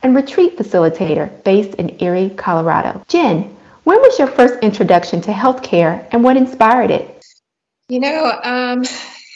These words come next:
Speaker 2: I knew from the time I was a small child, um, that I wanted to go into the health field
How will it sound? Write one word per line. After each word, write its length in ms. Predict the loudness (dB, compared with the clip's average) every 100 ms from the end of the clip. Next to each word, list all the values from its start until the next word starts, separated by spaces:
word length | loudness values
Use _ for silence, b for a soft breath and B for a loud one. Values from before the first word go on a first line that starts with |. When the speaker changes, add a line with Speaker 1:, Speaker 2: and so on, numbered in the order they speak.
| B -16 -6
Speaker 2:
I 360 | -2 -2 -4 -6
knew 600 | -6 -4 -2 0 -2 -2
from 120 | -4
the 100 | -4
time 280 | -4 -4 -6
I 60 | -6
was 140 | -10
a 40 | -12
small 280 | -12 -12
child, 580 | -10 -6 -4 -4 -6 -8 -14 -20 _ -12
um, 640 | -8 -8 -8 -8 -10 -6
that 100 | -6
I 140 | -4
wanted 440 | -4 -6 -8 -12 -16
to 100 | -14
go 100 | -12
into 220 | -12 -10
the 80 | -10
health 180 | -12
field 460 | -14 -12 -10 -10 -14